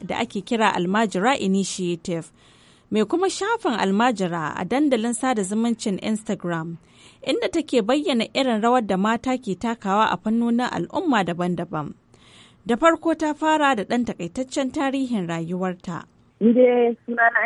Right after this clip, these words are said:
Speaker 2: Amina Nuruddin Abdulrahman Rafin Daɗi. An haife ni ne a Katsina, kuma ni a Katsina ce, eh, a Rafin Daɗi, Katsina State. So, an haife mu mu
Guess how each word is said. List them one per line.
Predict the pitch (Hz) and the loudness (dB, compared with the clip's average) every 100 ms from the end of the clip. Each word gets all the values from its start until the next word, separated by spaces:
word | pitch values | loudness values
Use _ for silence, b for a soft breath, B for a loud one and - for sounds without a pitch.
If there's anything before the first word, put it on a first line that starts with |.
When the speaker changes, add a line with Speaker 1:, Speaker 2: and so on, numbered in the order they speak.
| 240 | -4
Speaker 2:
Amina | - 196 208 202 | -6 -2 -2 -2
Nuruddin | 220 208 175 196 | -2 -4 -2 -4
Abdulrahman | 151 151 151 180 180 156 | -6 -4 -6 -2 -2 -2
Rafin | 143 180 180 | -4 -6 0
Daɗi. | 196 - 196 196 - _ b b | 2 0 -6 -12 -14 _ b b
An | 175 208 | -4 -2
haife | 180 - | -4 -4
ni | 202 185 | -4 -2
ne | 190 | -2
a | 165 | -4
Katsina, | 147 - 214 220 202 196 - | -8 -8 -2 0 2 0 -2
kuma | 208 | -4
ni | 196 | -2
a | 214 | -2
Katsina | 180 - 185 160 | -4 -8 -10 -8
ce, | - 170 _ - - | -6 -8 _ -20 -8
eh, | 165 165 | -6 -4
a | 143 151 | -4 -4
Rafin | 147 180 185 | -4 -4 -2
Daɗi, | 180 190 | 0 -2
Katsina | - - 170 156 - | -4 -6 -6 -6 -4
State. | 165 - _ - | -4 -6 _ -4
So, | 202 190 185 175 | 2 4 4 2
an | 190 214 233 | 0 -2 -2
haife | 208 180 220 | -4 -2 -4
mu | 220 190 | -6 -10
mu | 202 | -12